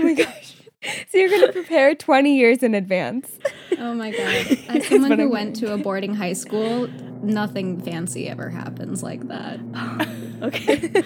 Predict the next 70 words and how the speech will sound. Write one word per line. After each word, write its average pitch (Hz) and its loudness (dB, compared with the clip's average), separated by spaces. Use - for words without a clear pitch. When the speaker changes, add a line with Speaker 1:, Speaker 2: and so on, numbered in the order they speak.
Speaker 3:
Well, 208 0
then 214 2
I 226 2
guess 233 2
I - 0
Speaker 1:
Like, - -2
Speaker 3:
need 277 6
to 269 2
Speaker 1:
dream 247 4
Speaker 3:
find 226 2
Speaker 1:
killer. 202 6
Speaker 3:
a 262 12
different - 2
Speaker 2:
I 233 2
mean, 262 6
Speaker 3:
way - 0
Speaker 2:
well, 294 8
okay, 220 2
Speaker 3:
<laughs> - -4
to - 4
Speaker 2:
I 233 6
Speaker 3:
get 269 4
Speaker 2:
guess 269 4
Speaker 3:
invited. 247 0
<laughs> - 4
Speaker 2:
I 247 0
guess 294 0
if 269 -2
you 262 2
went, 233 -2
if 233 -4
you 240 -2
sent 240 -2
your 269 -2
kid 214 -6
to, - -10
like, 202 -4
one 208 -2
of 190 -6
those 180 -4
old 190 -4
East 180 -6
Coast 185 -6
Speaker 3:
Yeah, 247 6
I'm 294 2
thinking 254 4
Speaker 2:
boarding 262 6
Speaker 3:
East 262 2
Speaker 2:
hi-, 226 -2
boarding 262 2
Speaker 3:
Coast. 285 0
Speaker 2:
schools. 294 -2
Okay, 262 2
okay, 214 -4
Speaker 3:
Yeah, - -2
Speaker 2:
yeah, - -4
Speaker 3:
yeah, - -6
Speaker 2:
okay. 185 -6
Speaker 3:
yeah. - -6
Speaker 2:
See, 190 -8
I 190 -6
went, 220 -6
I 220 -4
went 233 -4
to 220 -8
boarding 170 -6
school 156 -10
in - -10
California, - -12
so - -14